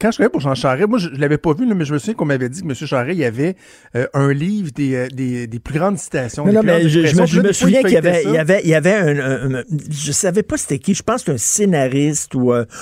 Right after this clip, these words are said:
Speaker 2: un personnage dans un film qui disait, « Quand t'es invité dans un souper mondain et tu veux paraître intelligent, dis rien. Ferme ta gueule, tout le monde va
Speaker 1: <laughs>
Speaker 2: penser que t'es intelligent. » Donc, j'ai mis ça sur Google, cette phrase-là, en disant, «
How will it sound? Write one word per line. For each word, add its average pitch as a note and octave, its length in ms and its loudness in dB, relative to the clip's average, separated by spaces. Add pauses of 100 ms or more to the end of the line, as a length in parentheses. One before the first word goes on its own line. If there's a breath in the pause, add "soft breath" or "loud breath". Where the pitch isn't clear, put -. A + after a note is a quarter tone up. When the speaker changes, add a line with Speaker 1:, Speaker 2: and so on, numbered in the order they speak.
(160 loud breath)
Speaker 2:
un C3+ 80 0
personnage F3+ 600 0
dans C3+ 220 0
un A#2 120 -2
film D3 360 -2
qui C#3 160 -4
disait, « B2+ 400 0 (300 loud breath)
Quand A#3+ 140 0
t'es A3+ 240 0
invité D#3 260 -2
dans C3+ 220 -2
un B2 60 -2
souper D#3 400 -2
mondain A#2+ 540 -2 (300 loud breath)
et C3+ 60 -4
tu - 160 -6
veux D#3+ 100 4
paraître E3 400 -2
intelligent, C3+ 540 0
dis D3 240 0
rien. B2 360 -2 (480 loud breath)
Ferme G3+ 260 -2
ta D#3+ 180 2
gueule, F#3 240 4
tout G#3 140 0
le G#3 60 6
monde C4 180 2
va E3+ 80 4
Speaker 1:
<laughs> - 20 -4
Speaker 2:
penser D#3 300 0
que - 60 -8
t'es E3+ 80 2
intelligent. » C#3+ 420 0
Donc, G#3+ 180 2
j'ai D#3 160 0
mis C#3+ 120 2
ça - 120 -4
sur C#3 220 -4
Google, D3 480 2
cette - 180 -4
phrase-là, C#3 560 -2
en E3 140 0
disant, « D3+ 240 -2